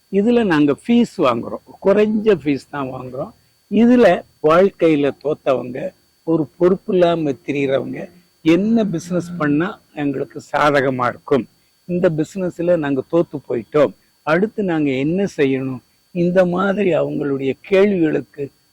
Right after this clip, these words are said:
தகுந்த பதில் வரவழைச்சு, அவங்களே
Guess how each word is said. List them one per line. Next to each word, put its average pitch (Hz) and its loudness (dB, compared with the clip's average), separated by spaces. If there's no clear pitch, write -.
தகுந்த 190 0
பதில் 147 2
வரவழைச்சு, 156 4
அவங்களே 214 2